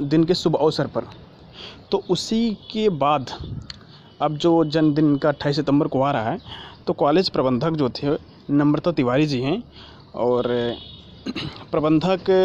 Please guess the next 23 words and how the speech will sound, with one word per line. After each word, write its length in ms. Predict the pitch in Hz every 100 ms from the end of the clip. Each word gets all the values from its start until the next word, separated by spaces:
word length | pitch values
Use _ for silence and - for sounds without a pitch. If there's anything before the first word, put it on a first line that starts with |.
| 185 160
निदेशक 440 | 143 147 147 196
जो 200 | 175 151
सुदामा 400 | 147 143 139 151
दीक्षित 340 | 147 139 214
ने 80 | 185
बताया 320 | 131 120 143
है 120 | 135 170
कि 140 | 160
लता 280 | 139 135 190
मंगेशकर 520 | 170 143 143 - 185
को 120 | 190
हम 260 | 175 156 139
हमेशा 340 | 131 151 202
याद 220 | 185 185 170
रखेंगे 440 | - 175 165 208 - - - - - -
और 120 | 147
इसलिए 380 | 180 214 254 277
पुस्तकालय 600 | 185 156 156 143 151 190
भी 160 | 165 202
जल्द 320 | 139 165 180
सबके 320 | - 123 156
सामने 520 | - 135 147 156 208 - - - -
होगा, 300 | 143 143 135